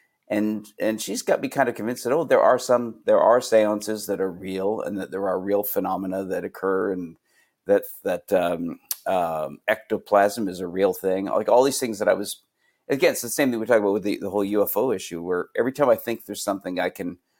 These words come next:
I can safely go, "Oh, I don't need to take that seriously. I don't need to consider that." Um, uh, then someone comes along and convinces me that I do have to take, give it serious consideration.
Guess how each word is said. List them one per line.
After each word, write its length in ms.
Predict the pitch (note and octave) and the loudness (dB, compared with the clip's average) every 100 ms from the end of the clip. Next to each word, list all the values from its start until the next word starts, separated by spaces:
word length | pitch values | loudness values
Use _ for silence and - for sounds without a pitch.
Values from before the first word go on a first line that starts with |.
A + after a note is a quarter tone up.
| _ | _
I 100 | - | -2
can 180 | F#2+ F#2+ | -2 -2
safely 720 | F#2+ - A#2 A2+ - F#2+ F2+ - | -6 0 2 2 0 -8 -8 -4
go, 320 | G#2+ F#2+ F2+ - | 0 0 -2 -2
"Oh, 160 | A2+ | 0
I 120 | F#2 G#2+ | 2 2
don't 260 | C3 G2 G#2+ | 2 0 0
need 200 | A2 G#2 | -4 -6
to 80 | E2+ | -10
take 280 | - F#2+ - | -8 -8 -4
that 200 | E2 - | -6 -6
seriously. 540 | - D2+ - - - | -8 -10 -10 -12 -8
I 80 | F2 | 0
don't 240 | A#2 A2+ | 2 2
need 180 | G2+ G#2 | -2 -6
to 40 | - | -8
consider 640 | - - F2 - F#2+ E2+ | -12 -8 -8 -6 -6 -6
that." 340 | D#2+ E2+ D2 - _ _ _ _ - | -6 -4 -4 -8 _ _ _ _ -6
Um, 640 | E2 F2+ E2 D#2 C#2+ - _ _ - - | -4 -2 -2 -4 -6 -14 _ _ -14 -8
uh, 300 | G#2 F#2+ F2 | -2 0 -2
then 200 | F#2 G2+ | -4 -4
someone 240 | G2+ C3 A#2 | -2 -2 -2
comes 240 | B2+ G#2+ | -4 0
along 200 | G#2+ G#2 | -2 0
and 120 | G#2 | -4
convinces 400 | G2 F#2+ G#2 G2+ | -6 -6 -6 -8
me 100 | G#2 | -8
that 120 | G2+ G#2 | -4 -2
I 120 | A2+ - | -4 -4
do 180 | G3 | -2
have 160 | C3 F#2+ | -2 -4
to 80 | F#2 | -10
take, 340 | - - - _ _ _ | -8 -10 -10 _ _ _
give 120 | G#2+ | -6
it 140 | - - | -4 -6
serious 340 | F#2+ E2+ - | -4 -4 -6
consideration. 720 | - - - E2+ E2 C#2 C#2+ | -12 -12 -8 -8 -8 -10 -16